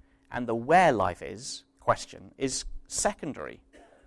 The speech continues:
to a life lived in and for Jesus. So I'm normally living in New Zealand. For a few, uh, few short months, I'm, uh, privileged enough to be in the U K and even more privileged to be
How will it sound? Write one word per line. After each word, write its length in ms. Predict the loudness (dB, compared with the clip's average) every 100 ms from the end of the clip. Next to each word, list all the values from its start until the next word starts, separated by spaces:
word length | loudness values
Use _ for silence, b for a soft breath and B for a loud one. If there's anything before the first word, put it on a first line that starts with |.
| -20 _
to 140 | -2 8
a 20 |
life 260 | 10 10
lived 220 | 6 2 4
in 320 | 6 6 6
and 160 | 0 -8
for 260 | 0 2 4
Jesus. 560 | 0 -6 -8 -20 -20 _ _ _ _ _ _ _ _ _ _ _ _ _ _ _ -20 -8
So 80 | -2
I'm 100 | 4
normally 260 | 6 8
living 200 | 6 6
in 80 | 4
New 80 | 2
Zealand. 320 | 0 -2 -6 _ _ _ _ _ _ _ _ _
For 60 | -12
a 20 |
few, 440 | -4 4 6 10 12
uh, 280 | 12 12
few 200 | 8 0
short 300 | -2 2 4
months, 320 | 4 2 0 -8
I'm, 320 | -8 -10 -8
uh, 320 | -4 -4 -4
privileged 420 | -2 2 4 2 0
enough 180 | -6
to 80 | -4
be 80 | -4
in 80 | -2
the 60 |
U 100 | -2
K 220 | -2 0 0
and 80 |
even 160 | 0 4
more 160 | 6 6
privileged 380 | 2 -4 -8
to 60 | -4
be 240 | 0 0